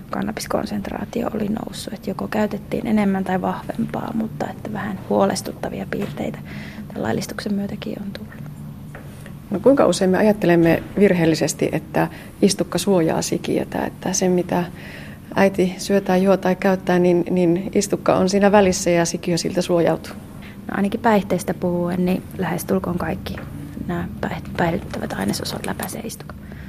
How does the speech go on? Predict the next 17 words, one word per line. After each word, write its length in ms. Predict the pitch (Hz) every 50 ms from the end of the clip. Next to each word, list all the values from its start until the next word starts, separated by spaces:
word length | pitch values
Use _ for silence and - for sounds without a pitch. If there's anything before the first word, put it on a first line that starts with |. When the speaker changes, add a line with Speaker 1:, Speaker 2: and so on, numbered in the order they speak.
| - - - - - - - - - -
Speaker 2:
Eli 100 | - 175
se 160 | - - -
ei 220 | - - 170 175 170
todellakaan 480 | - 190 180 175 170 170 - 170 175
suojaa 380 | 175 - 185 175 170 170 170 160
eikä 180 | - 170 - 180
sen 220 | 175 170 170 165
varaan 280 | 170 165 170 170 170 185
voi 120 | 170 160
laskea? 340 | 175 165 - - - - - - - -
Speaker 1:
Ei. 200 | 165 160 151 - - - - - - - - - - -
Speaker 2:
Joo. 100 | - - - - - - - - - - - - - - - - - - - - - - -
No, 200 | 226 240 214 - - - -
puhutaan 360 | - 277 302 302 - 233 226
sitten 220 | 226 226 233 226 220
siitä 220 | - 220 - 226
neuvolasta, 800 | 233 240 247 226 185 165 165 165 160 165 - - - 165 170 -